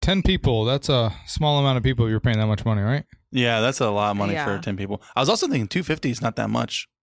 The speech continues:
Speaker 2: Sometimes people's weddings get really big.
Speaker 1: Yeah.
Speaker 3: They do.
Speaker 1: But then I'm sure they would move it to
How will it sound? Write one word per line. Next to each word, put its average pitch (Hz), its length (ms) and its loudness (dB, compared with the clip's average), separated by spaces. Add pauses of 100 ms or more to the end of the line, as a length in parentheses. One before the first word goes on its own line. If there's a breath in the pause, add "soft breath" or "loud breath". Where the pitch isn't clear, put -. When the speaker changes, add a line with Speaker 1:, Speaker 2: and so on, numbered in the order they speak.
(100)
Speaker 2:
Sometimes 160 520 0
people's 131 240 0
weddings 120 280 0
get 117 140 -4
really 120 300 -2
big. 110 320 -4
Speaker 1:
Yeah. 120 240 4 (240)
Speaker 3:
They 170 100 -8
do. 135 80 0
Speaker 1:
But 160 160 4
then 165 220 4
I'm 147 140 4
sure 151 260 4
they 139 120 6
would 135 140 4
move 135 320 4
it 117 220 2
to 110 500 4